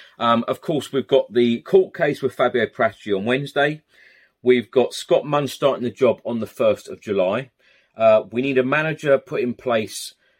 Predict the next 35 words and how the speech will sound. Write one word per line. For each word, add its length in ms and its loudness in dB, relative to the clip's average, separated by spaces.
uh, 220 4
before 420 -4
pre-season. 720 -4
Um, 460 2
we've 200 4
got 220 0
so 340 0
many 360 -4
loan 420 0
players 380 0
coming 380 -6
back 300 -4
in 180 -12
the 60 -10
summer. 440 -4
We 140 4
have 180 2
got 160 0
the 80 -16
fans 500 -2
singing 240 -4
Mauricio 420 0
Pochettino's 640 -6
name. 380 -6
We 140 6
have 160 2
got 180 2
a 60 2
lot 440 0
of 120 -8
fans 640 -4
arguing 540 0
amongst 340 -4
themselves 640 -2
about 320 -4